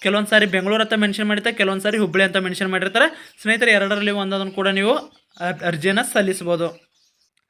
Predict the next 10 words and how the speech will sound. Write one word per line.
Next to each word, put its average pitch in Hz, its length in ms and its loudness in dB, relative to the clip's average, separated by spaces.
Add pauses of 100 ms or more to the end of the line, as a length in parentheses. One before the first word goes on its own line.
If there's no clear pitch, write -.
(380)
ಹಾಗಿದ್ರೆ 208 380 -2
ನಮ್ಮ 226 200 -2
ಕರ್ನಾಟಕದಲ್ಲಿ 202 840 2
ಹುದ್ದೆ 180 340 2
ಇಲ್ಲ 185 140 2
ಅಂದ್ರೆ 170 220 0
ನಾವು 208 160 2
ಯಾವ 190 300 8 (320)
ಬೇರೆ 185 320 4
ನಮ್ಮ 196 200 0